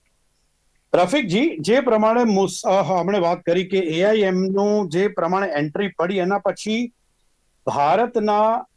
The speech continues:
રાજકારણમાં, એમાં ખાસ કરીને મુસ્લિમ મતદારોના સોચ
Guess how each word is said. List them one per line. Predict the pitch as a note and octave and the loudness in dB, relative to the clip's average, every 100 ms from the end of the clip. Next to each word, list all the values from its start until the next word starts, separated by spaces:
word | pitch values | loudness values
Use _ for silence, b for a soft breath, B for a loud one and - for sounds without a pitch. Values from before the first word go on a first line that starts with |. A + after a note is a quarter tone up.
| - | -8
રાજકારણમાં, | - D#3+ G3+ - A3+ G3 F3+ D3+ D3 | -2 0 0 -2 0 2 2 0 0
એમાં | E3+ G3 | 0 -2
ખાસ | E3 F3+ F3+ | 0 -2 -2
કરીને | G#3 G3 | -2 0
મુસ્લિમ | D#3+ D#3 - A#3 | -2 -4 -4 -2
મતદારોના | G#3 D#3 D3+ F3 G#3 G3+ G3+ G3+ G#3 G3+ - _ _ _ - - - | 0 -2 -2 0 2 2 2 2 2 0 -6 _ _ _ -12 -8 0
સોચ | G3+ A#3+ | 2 2